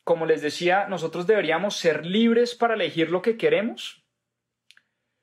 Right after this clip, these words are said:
cómo lo queremos y a la hora que queremos,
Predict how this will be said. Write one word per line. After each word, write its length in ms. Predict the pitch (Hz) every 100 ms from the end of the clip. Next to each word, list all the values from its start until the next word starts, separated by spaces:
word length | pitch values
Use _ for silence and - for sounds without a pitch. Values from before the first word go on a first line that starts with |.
| _ _ _ _ _ _ -
cómo 280 | 202 208 247
lo 140 | 240
queremos 500 | 180 170 202 226 226
y 20 |
a 60 | 226
la 80 | 165
hora 180 | 180
que 140 | 202 240
queremos, 640 | 175 165 226 285 - _